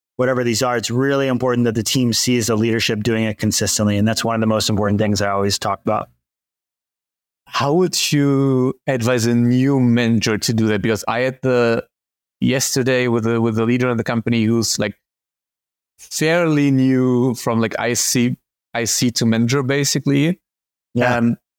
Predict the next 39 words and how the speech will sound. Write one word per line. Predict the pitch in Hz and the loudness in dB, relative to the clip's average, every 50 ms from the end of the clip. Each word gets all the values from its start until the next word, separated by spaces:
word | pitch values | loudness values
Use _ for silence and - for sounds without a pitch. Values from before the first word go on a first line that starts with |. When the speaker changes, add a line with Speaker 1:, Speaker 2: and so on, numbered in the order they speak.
| _ _ | _ _
Speaker 2:
how | - - 151 165 | -6 -2 0 0
would | 175 165 - | 0 0 0
you | 160 147 139 127 | 0 0 0 0
advise | 113 131 123 135 - | 0 0 -2 -2 -2
someone, | - 139 147 - - | -2 -2 -2 0 0
e-, | 196 202 - - _ _ _ - | 0 0 -2 -4 _ _ _ -2
even | 160 165 170 151 151 151 147 147 | 0 2 2 2 2 2 2 2
let | 147 151 147 | 0 0 0
that | - 147 123 - | -2 -4 -4 -2
be | - 139 139 | 0 0 0
someone | 135 - 147 135 131 127 | 0 0 0 0 0 0
raised | 127 131 131 135 131 - - - | 2 2 0 0 -2 -4 -6 -2
their, | 131 127 123 123 120 - | 0 0 0 0 0 -2
their | 123 117 120 117 113 113 - - | -2 0 0 0 0 -2 -4 -4
pre-seed | - 190 185 170 147 - 156 143 135 131 135 | 0 0 2 2 0 0 0 0 0 0 0
now, | 135 123 120 117 120 120 117 - _ _ _ _ _ _ _ _ - | 0 0 0 0 0 0 -2 -4 _ _ _ _ _ _ _ _ -4
all | 139 135 120 | -2 -2 -2
of | 117 | -2
a | 117 | -4
sudden | - - 147 131 131 | -4 -2 -2 0 0
they're | 123 127 123 120 | 0 0 0 0
not | 127 135 135 - | 0 -2 -2 -4
two | - - 135 113 | -4 -4 -2 0
people | - 127 - 147 | 0 0 0 0
in | 143 127 | 0 0
a | 123 | 0
garage, | 107 127 120 120 123 123 120 113 - | 0 0 0 0 0 0 0 -2 -2
that, | - 135 113 104 113 - _ - | -4 -4 -4 -4 -6 -10 _ -6
but | - 123 110 | -4 -2 0
they're, | 123 123 120 | 0 0 0
like, | 117 107 - - _ _ _ _ | 0 -2 -4 -10 _ _ _ _
ten | - 151 135 131 127 | -4 -2 -2 -2 -2
people | - - 135 131 127 117 - 131 127 123 117 | -2 0 0 0 0 0 0 0 2 2 2
working | 120 123 127 120 - 131 | 2 0 0 0 0 0
remotely, | 117 113 113 117 127 143 147 139 - - 135 127 127 | 0 0 0 0 2 2 0 -2 -2 -2 -2 0 0
or | 123 120 120 123 123 | 0 0 0 -2 -2
someone, | - - 131 127 120 120 113 113 | -2 -2 -2 0 0 2 2 0
like, | 110 107 104 _ _ _ _ _ _ _ - | 0 -2 -4 _ _ _ _ _ _ _ -4
being | - 135 127 123 123 117 117 113 - | -2 0 0 2 2 2 0 0 -2